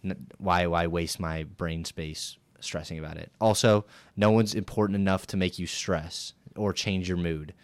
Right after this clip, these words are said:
So if anyone's trying to, like, mess with you or if they're making you mad or whatever, you, you're giving them power by f-, reacting to that. Just calm, cool, collected all the time.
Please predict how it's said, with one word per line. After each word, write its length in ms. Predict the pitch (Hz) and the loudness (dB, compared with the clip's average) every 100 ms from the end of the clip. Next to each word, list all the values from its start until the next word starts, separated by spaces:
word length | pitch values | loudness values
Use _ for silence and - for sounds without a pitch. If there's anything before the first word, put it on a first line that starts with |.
| _ | _
So 300 | - 90 82 82 _ _ _ _ _ - | -8 -6 -6 -8 _ _ _ _ _ -8
if 160 | 98 | 0
anyone's 360 | 104 117 113 104 | 2 4 4 0
trying 280 | - 104 98 | 0 0 2
to, 60 | |
like, 260 | 98 92 - _ _ - - _ | 2 0 -4 _ _ -20 -20 _
mess 200 | 101 92 | -2 -2
with 120 | 101 90 | -2 -2
you 280 | 92 90 | 0 0
or 220 | 87 82 80 _ _ _ _ _ | 0 -2 -6 _ _ _ _ _
if 60 | |
they're 120 | - 98 | -2 0
making 260 | 98 - | 0 -2
you 60 | 92 | -2
mad 260 | 85 85 | 0 0
or 60 | 85 | -2
whatever, 380 | 82 82 82 82 _ _ _ _ _ - | -4 -6 -6 -10 _ _ _ _ _ -2
you, 240 | 107 117 | 2 4
you're 240 | 113 110 | 4 2
giving 240 | 107 107 101 | 2 2 2
them 120 | 92 | 0
power 320 | 95 87 85 | -2 -2 -2
by 340 | 78 82 80 - - - | -4 -6 -6 -10 -18 -14
f-, 160 | 98 - - | -12 -12 -10
reacting 500 | 90 82 78 - 76 | -6 -6 -8 -12 -14
to 100 | 73 | -14
that. 260 | 65 65 _ _ _ _ | -14 -18 _ _ _ _
Just 260 | - 82 - _ - | -14 -12 -14 _ -8
calm, 380 | 107 95 92 87 | 0 2 2 -2
cool, 200 | 90 87 | -6 -6
collected 520 | - 87 78 90 82 | -6 -8 -8 -10 -10
all 140 | 78 85 | -8 -10
the 80 | |
time. 360 | - 85 76 82 | -10 -14 -12 -18